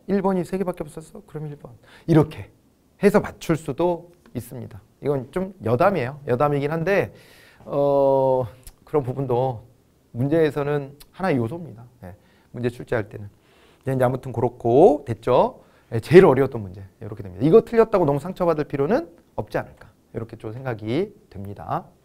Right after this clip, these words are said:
자, 십오 문제입니다. 우체국 적립식 예금에 대한, 어, 설명으로 옳지 않은 것은 했습니다. 이제 뭐 대놓고 이제 우체국 금융상품들 막 쏟아져 나옵니다.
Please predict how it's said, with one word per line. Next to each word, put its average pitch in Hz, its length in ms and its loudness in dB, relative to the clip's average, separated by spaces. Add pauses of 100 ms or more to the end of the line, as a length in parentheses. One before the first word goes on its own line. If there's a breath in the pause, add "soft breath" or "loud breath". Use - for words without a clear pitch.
(1400 soft breath)
자, 180 120 4
십오 262 240 6
문제입니다. 170 560 4
우체국 233 800 2
적립식 180 800 2
예금에 208 260 2
대한, 135 260 0 (180)
어, 113 160 -4
설명으로 160 640 0
옳지 127 240 -4
않은 147 100 0
것은 135 300 -2
했습니다. 107 420 -4
이제 139 320 0
뭐 220 360 2
대놓고 180 420 0
이제 147 420 0
우체국 139 300 -4
금융상품들 151 580 -4
막 104 160 -12
쏟아져 196 300 -4
나옵니다. 123 640 -2